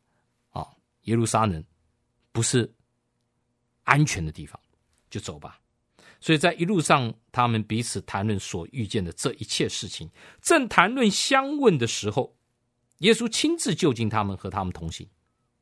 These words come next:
诶，很有意思啊，耶稣出现了，但他们不认得。路加写法是说，只是他们的眼睛迷糊了，不认识他。那当然我们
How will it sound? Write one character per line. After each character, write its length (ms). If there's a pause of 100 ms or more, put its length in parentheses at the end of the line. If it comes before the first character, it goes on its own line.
(320)
诶， 120
很 120
有 80
意 80
思 160
啊， 140 (300)
耶 100
稣 140
出 160
现 200
了， 80 (220)
但 140
他 100
们 100 (100)
不 60
认 260
得。 140 (1160)
路 180
加 220
写 200
法 160
是 140
说， 260 (200)
只 240
是 180
他 180
们 120
的 100
眼 340
睛 220
迷 300
糊 260
了， 100 (260)
不 120
认 240
识 180
他。 240 (760)
那 120
当 160
然 160
我 60
们 180